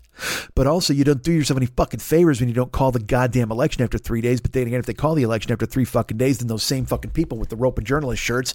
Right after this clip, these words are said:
might show up with an A R fifteen and blast up the fucking studio. It's a mess. I don't know how to fix it. It needs to be fixed. I don't know how the fuck they're gonna do it.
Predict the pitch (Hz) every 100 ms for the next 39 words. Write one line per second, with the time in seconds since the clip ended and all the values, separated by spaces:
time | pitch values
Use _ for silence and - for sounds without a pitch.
0 | - - - 147 135 135 127 123 127 117
1 | - 127 - 165 156 117 120 131 135 120
2 | - - 131 117 - 180 131 107 160 165
3 | 165 127 135 156 - - - - - -
4 | 135 - 156 185 - 151 143 143 143 -
5 | 127 160 - - 98 - - - 143 156
6 | 139 226 180 170 170 - 196 - - -
7 | _ 143 160 180 139 151 131 - - 123
8 | 117 107 131 107 - -